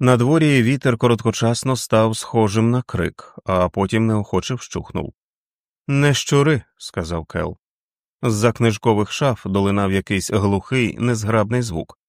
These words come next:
а потім жахливе булькання, жахливе, сер, і шкрябання, ніби щось намагалося вибратися назовні, щоб дістатися до мене. Можеш уявити моє здивування, Боунзе?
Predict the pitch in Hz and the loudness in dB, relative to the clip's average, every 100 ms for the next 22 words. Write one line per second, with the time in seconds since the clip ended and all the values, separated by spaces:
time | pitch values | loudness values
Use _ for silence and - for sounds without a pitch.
0 | _ _ - 117 98 127 123 131 123 123 | _ _ -2 0 2 0 2 0 2 0
1 | 123 123 147 139 160 85 82 87 85 87 | 0 0 2 0 -2 -2 -2 -2 0 -2
2 | - _ _ _ 120 90 78 - 92 180 | -4 _ _ _ -2 -2 -4 -4 0 0
3 | - - - - _ _ _ _ _ _ | -2 -6 -8 -8 _ _ _ _ _ _
4 | 98 92 - 117 131 139 87 85 85 82 | -2 0 0 0 2 2 0 -2 -4 -6
5 | _ _ - 113 87 92 - 95 - 113 | _ _ -4 -2 0 0 0 -2 2 2
6 | 95 90 90 104 85 82 120 117 120 - | 2 2 0 0 0 0 -2 -2 -2 -2
7 | 135 151 160 90 85 87 85 _ _ 101 | 0 0 0 -2 -2 -4 -6 _ _ -4
8 | 87 85 113 - 147 - - 87 87 82 | -2 0 -2 0 -2 -2 -6 -4 -2 -4
9 | 82 80 80 _ _ _ _ _ _ _ | -6 -8 -12 _ _ _ _ _ _ _
10 | _ _ - 101 95 110 160 170 147 95 | _ _ -2 2 2 2 0 0 0 0
11 | 82 95 87 85 85 98 101 82 85 95 | 0 0 0 -2 -2 -2 0 -2 -2 -2
12 | 92 87 90 92 87 | 0 -2 -2 -2 -4